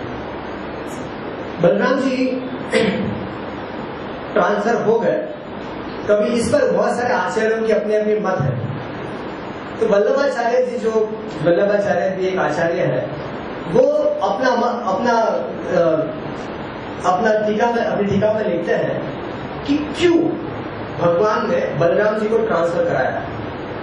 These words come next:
अगर उन ट्रांस-, करने की आवश्यकता क्या थी?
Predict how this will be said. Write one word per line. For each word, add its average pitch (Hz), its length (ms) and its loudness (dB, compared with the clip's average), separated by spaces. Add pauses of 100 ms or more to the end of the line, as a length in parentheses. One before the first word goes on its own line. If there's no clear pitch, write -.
(100)
अगर 220 140 6
उन 247 320 2 (1400)
ट्रांस-, - 600 0
करने 214 240 4
की 294 120 4
आवश्यकता 254 500 0
क्या - 200 -2
थी? - 80 -4